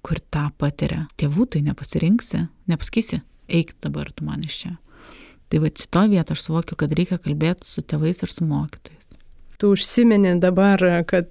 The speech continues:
Speaker 2: kyla mintis, va, kad su tėvais, mokytojais reikėtų kalbėti. Tai man ir įdomu, kas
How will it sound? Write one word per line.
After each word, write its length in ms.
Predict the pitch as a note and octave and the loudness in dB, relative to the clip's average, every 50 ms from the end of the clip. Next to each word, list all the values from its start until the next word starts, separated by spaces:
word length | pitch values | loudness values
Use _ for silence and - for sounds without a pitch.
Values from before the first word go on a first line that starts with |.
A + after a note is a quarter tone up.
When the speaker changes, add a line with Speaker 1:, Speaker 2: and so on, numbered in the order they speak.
| - G#3 F3 G3+ G#3 G3+ | 2 2 2 2 0 0
Speaker 2:
kyla 260 | - - A3 G#3 G#3 G3 | 0 2 2 4 6 6
mintis, 880 | G3 G3 G3+ G#3 G3+ G3+ G#3 G3 F#3+ F#3 F#3+ F#3+ - - - - - | 6 6 6 4 4 4 4 4 4 4 2 0 0 -2 -2 -4 -4
va, 320 | G3 F#3+ F#3 F#3 F3 - - G3 - - | -2 0 0 0 0 -2 -4 -6 -8 -6
kad 200 | - F#3 F3+ - | -6 -6 -4 -6
su 260 | - - - - G3 | -8 -6 -4 -4 -2
tėvais, 440 | F#3+ - G3 G3 G3 G#3 G#3 G3+ - | 0 0 2 4 4 4 4 4 4
mokytojais 480 | A3 G#3 G3+ G3+ - G#3 G3+ G#3 G3 - | 4 4 4 4 4 2 2 2 2 2
reikėtų 380 | G3 F#3+ - G3 F#3+ - G3 | 0 2 2 2 2 2 0
kalbėti. 840 | - F#3+ F#3 F#3+ F3 F#3+ G3 G3 F#3+ F#3+ F#3+ - F#3+ F#3 F3+ F3+ F3+ - - _ - | 2 2 2 4 4 4 4 6 4 4 2 2 2 2 4 2 0 -4 -10 _ 2
Tai 120 | G3+ G3 | 4 6
man 240 | F#3+ G3 G#3+ A#3 B3 | 6 6 6 6 6
ir 140 | A3+ G#3 G3+ | 6 6 4
įdomu, 440 | F#3 F#3+ G3 F#3+ F3+ E3+ D#3 D#3 D3 - - - - - - - | 4 6 6 6 4 4 2 0 -2 -8 -14 -20 -20 -20 -16 -4
kas 560 | - - C4+ C#4+ D4 C#4 - - - - - | 0 2 4 4 4 2 0 -2 -2 -4 -4